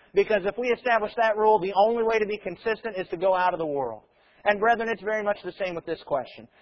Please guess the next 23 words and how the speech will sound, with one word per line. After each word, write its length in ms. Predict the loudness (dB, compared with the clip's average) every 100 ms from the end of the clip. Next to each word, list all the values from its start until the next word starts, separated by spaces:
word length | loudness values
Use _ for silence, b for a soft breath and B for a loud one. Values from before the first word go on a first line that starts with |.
| b
The 120 | 0 6
only 440 | 8 8 4 2
way 240 | 4 4
we 160 | 2 -4
can 160 | -8 -8
be 120 | -8
consistent 720 | -8 -10 -6 -6 -4 -8 -6
in 140 | -4
talking 460 | 4 4 4 0 -2
about 280 | 2 2 2
having 340 | 2 0 -2
background 560 | 2 2 2 0 0 -2
checks 240 | -2 0 0
on 140 | 4
all 260 | 8 8 8
the 80 | 2
money 240 | -2 -4
that 120 | -6
you 100 | -4
might 260 | -2 -2 -2
get 140 | -4
and 100 | -4
making 320 | -6 -6 -8